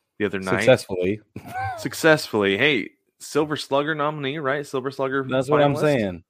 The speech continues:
Speaker 1: I
Speaker 2: Yes.
Speaker 1: mean, why not, right?
Speaker 2: I'm just saying
Speaker 1: I,
Speaker 2: he g-, it's
Speaker 1: I guess
Speaker 2: not
Speaker 1: he's
Speaker 2: just
Speaker 1: not
Speaker 2: that he
Speaker 1: because
Speaker 2: pinch hit. He pinch hit successfully. <laughs>
Speaker 1: Yeah, and I guess he's not a Silver Slugger. He's a Gold Glove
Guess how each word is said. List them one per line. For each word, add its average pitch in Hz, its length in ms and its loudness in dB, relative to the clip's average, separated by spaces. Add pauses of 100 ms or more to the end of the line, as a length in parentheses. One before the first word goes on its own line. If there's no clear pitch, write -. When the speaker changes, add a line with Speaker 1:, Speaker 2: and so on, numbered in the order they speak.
(380)
Speaker 1:
I 127 160 2
Speaker 2:
Yes. 120 220 0
Speaker 1:
mean, 110 220 -8 (340)
why 110 320 -2
not, 101 420 -4 (220)
right? 107 240 -2
Speaker 2:
I'm 147 100 0
just 180 200 -2
saying 180 220 2
Speaker 1:
I, - 40 2
Speaker 2:
he 160 140 -2
g-, 143 120 -6
it's 139 280 0
Speaker 1:
I - 20 -4
guess 147 180 8
Speaker 2:
not 165 80 4
Speaker 1:
he's 156 120 4
Speaker 2:
just 151 80 0
Speaker 1:
not 120 180 4
Speaker 2:
that 147 60 2
he 147 60 2
Speaker 1:
because - 360 2
Speaker 2:
pinch - 60 -12
hit. 147 320 2 (200)
He 135 160 -2
pinch 156 340 -2
hit 147 200 0
successfully. 113 1000 -2
<laughs> 180 60 6 (440)
Speaker 1:
Yeah, 113 360 0 (260)
and 131 80 0
I 131 60 4
guess 135 180 6
he's 117 140 -2
not 107 160 0
a 101 40 -10
Silver 98 280 -6
Slugger. 98 280 -4
He's 107 200 -4
a 104 100 0
Gold 101 360 -4
Glove 95 360 0